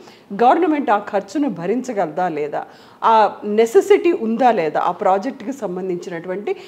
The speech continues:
నెసెసిటీ ఉందా లేదా అని చెప్పి ఐఏఎస్లు స్టడీ చేస్తారు. స్టడీ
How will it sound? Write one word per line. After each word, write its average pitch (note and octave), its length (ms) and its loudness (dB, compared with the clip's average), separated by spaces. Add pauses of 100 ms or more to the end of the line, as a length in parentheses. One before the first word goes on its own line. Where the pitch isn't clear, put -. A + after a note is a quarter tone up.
(180)
నెసెసిటీ E4 640 2
ఉందా A#3+ 360 2
లేదా F#3 300 -2
అని F3+ 120 -4
చెప్పి G3 360 -4
ఐఏఎస్లు G#3 480 -2
స్టడీ E3+ 400 -8
చేస్తారు. - 360 -10 (320)
స్టడీ F#4 360 8